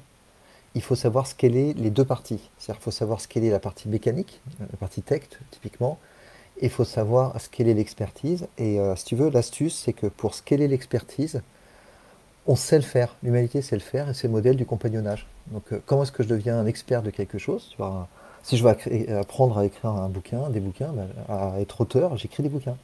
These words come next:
je produis. Et donc l'idée, c'est, euh, c'est, il faut concevoir l'entreprise comme, quelque part, la, l'I T, la tech, c'est des, c'est des, ce qu'on appelle des enablers, c'est-à-dire que c'est des outils qui sont là pour faciliter le travail.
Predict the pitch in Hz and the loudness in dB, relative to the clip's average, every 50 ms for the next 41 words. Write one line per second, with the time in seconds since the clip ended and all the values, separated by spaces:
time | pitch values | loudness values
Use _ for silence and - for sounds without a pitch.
0 | _ - 123 107 - - - 139 123 123 123 - - _ - - - - - - | _ -8 -8 -8 -8 -4 -4 -2 -2 -2 -4 -6 -10 _ -20 -20 -20 -20 -20 -20
1 | - - - - - 123 117 110 - - 120 - 170 160 - - - 127 117 104 | -20 -20 -20 -10 -4 -2 -2 -2 0 -2 -2 -2 0 -2 -2 0 2 4 4 6
2 | 98 95 92 - - - - - - - - - - - - - - - - 120 | 4 4 2 -2 -10 -20 -20 -20 -20 -20 -20 -20 -20 -20 -20 -18 -14 -2 0 0
3 | 104 - - 113 - - 117 - - 156 139 - 147 135 147 139 131 127 123 - | 0 0 -2 -4 -2 -2 -4 -2 0 0 0 2 4 4 6 6 6 6 4 2
4 | 131 117 - - 110 95 - - - 113 104 95 90 - - - - - - - | 0 0 2 2 0 0 0 0 2 4 4 4 2 -2 -8 -16 -20 -20 -20 -20
5 | - - - _ _ - - - - 135 127 - 139 131 151 139 113 - - 123 | -20 -20 -20 _ _ -20 -16 -2 0 0 2 2 2 6 6 6 6 6 4 4
6 | 120 127 131 127 120 127 139 135 - - - 156 147 147 143 120 110 - - - | 4 4 6 8 10 10 10 8 6 0 2 4 4 6 6 6 4 4 6 6
7 | 131 127 131 - - - - - _ - - - - - 110 98 107 104 101 98 | 6 6 6 0 -10 -20 -20 -20 _ -8 -6 -4 0 0 0 2 2 2 2 0
8 | 95 - - - 101 92 98 95 95 95 95 92 92 92 - - - - - - | -2 -4 -4 -4 -2 -2 0 0 0 0 -2 -2 -4 -4 -6 -10 -16 -20 -20 -20
9 | - - - - - 110 98 - 110 101 101 95 90 110 104 110 107 104 117 165 | -20 -20 -20 -4 -2 0 2 2 4 2 4 2 2 2 4 4 4 4 4 4
10 | 220 220 - - - - - - - 110 92 90 110 110 - - 127 127 - - | 2 0 -4 -12 -14 -12 -12 -6 -6 -4 -2 0 -2 -2 0 0 0 0 0 0
11 | - 104 104 104 - - 110 104 - - 104 - - 101 - - - 101 95 104 | -2 -2 -2 -2 -2 -2 -2 -2 0 0 -2 -2 -2 -4 -6 -4 -2 0 2 2
12 | 127 160 175 143 127 | 2 2 0 -2 -6